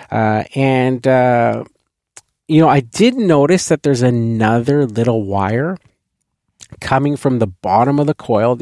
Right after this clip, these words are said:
I actually had to plug it in and unplug it to swap the coil over. Uh, it's a single little wire. It's a ground wire, essentially, that goes from the coil to, uh, the off switch. Uh, and it goes to this little, like, brass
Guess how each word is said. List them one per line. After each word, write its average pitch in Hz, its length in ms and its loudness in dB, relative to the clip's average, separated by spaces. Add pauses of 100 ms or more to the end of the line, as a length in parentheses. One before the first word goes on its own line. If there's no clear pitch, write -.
(120)
I 120 80 -6
actually 117 240 -6
had 117 100 -4
to 98 80 -8
plug 127 300 -2
it 117 80 -4
in 117 160 -2
and 90 100 -4
unplug 120 380 -2
it 101 140 -6 (340)
to 113 360 -2
swap - 400 -2
the - 80 -10
coil 135 440 2
over. 104 300 -4 (680)
Uh, 107 300 -2
it's 123 180 -8
a 123 40 -2
single 185 360 2
little 180 160 4
wire. 139 280 2
It's 135 100 -4
a 139 60 0
ground 131 460 0
wire, 107 300 -2
essentially, 127 720 -6
that 104 200 -10
goes 127 240 0
from 156 280 -4
the 190 80 -2
coil 131 580 -2 (480)
to, 156 720 0 (160)
uh, 135 300 0
the 135 200 -4
off 185 300 0
switch. - 580 -10 (540)
Uh, 117 300 0 (100)
and 139 240 2
it - 100 -4
goes 180 220 0
to - 100 -8
this 160 220 -4
little, 160 240 0
like, 131 240 -2
brass 131 880 -2